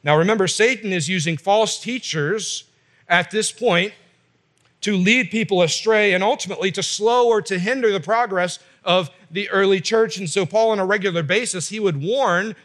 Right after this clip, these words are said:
just as often as he would prod. On that note, I'm going to issue a warning of my own, or a couple warnings of my own, because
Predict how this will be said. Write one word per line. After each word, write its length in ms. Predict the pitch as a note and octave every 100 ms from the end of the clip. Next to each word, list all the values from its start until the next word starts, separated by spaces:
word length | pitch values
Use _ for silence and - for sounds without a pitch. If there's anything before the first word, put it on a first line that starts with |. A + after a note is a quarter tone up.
| _
just 240 | E3+ B3 G3+
as 100 | E3
often 360 | A#3+ A#3+ G3
as 160 | F3+ -
he 100 | G#3+
would 180 | G#3 F3+
prod. 420 | A3 B3 F3+ G2+ _ _ _ - _ _ _ _ _ _ _ _ _ _ _ _ _ _ _ _ -
On 140 | E3+
that 180 | G#3+ A#3+
note, 220 | A3 A#3
I'm 120 | A3
going 180 | G3 A3+
to 120 | G3
issue 460 | G#3+ - A3 G3+ D#3+ _ _ _ _ _ _ _ _ F3
a 100 | F3+
warning 400 | G3+ B3 B3 A3+
of 140 | F3+
my 160 | G3+ G#3+
own, 160 | C4
or 80 | G3+
a 40 |
couple 320 | G3 B3+ B3 G3
warnings 360 | F#3 F#3+ E3
of 100 | F3+
my 160 | G3 G3+
own, 160 | B3
because 540 | G3+ - F#3+ G3 -